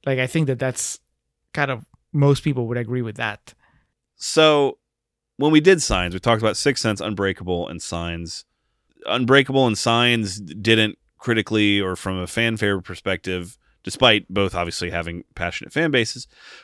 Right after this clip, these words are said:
Speaker 2: live up to The Sixth Sense, but it was still the notion that he was gonna be a player in the game for years to come, and, like, a very influential one. And then it just,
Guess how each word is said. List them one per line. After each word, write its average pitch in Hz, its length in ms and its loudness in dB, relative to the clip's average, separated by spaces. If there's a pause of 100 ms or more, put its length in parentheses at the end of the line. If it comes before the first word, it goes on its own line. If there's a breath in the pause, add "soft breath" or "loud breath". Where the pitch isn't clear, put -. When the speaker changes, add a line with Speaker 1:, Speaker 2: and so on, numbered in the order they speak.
Speaker 2:
live 147 160 8
up 135 140 6
to - 100 -6
The 110 60 0
Sixth - 280 0
Sense, 110 180 -2
but 104 100 -4
it - 60 -2
was - 80 -4
still 147 760 6 (720)
the 110 140 -4
notion 110 440 2
that 92 160 -4
he 104 140 -2
was 98 180 -4
gonna 98 220 -2
be 90 340 0
a 80 80 -6
player 82 540 -2 (460)
in 107 140 -2
the 98 80 -2
game 95 300 0
for 92 100 -6
years 90 300 -4
to 80 60 -12
come, 85 380 -6 (260)
and, 95 100 -4
like, 92 180 -2
a 87 60 0
very 90 260 2
influential 87 520 -6
one. 50 200 -12 (1120)
And 90 140 -4
then 110 100 4
it 107 80 2
just, 90 160 -8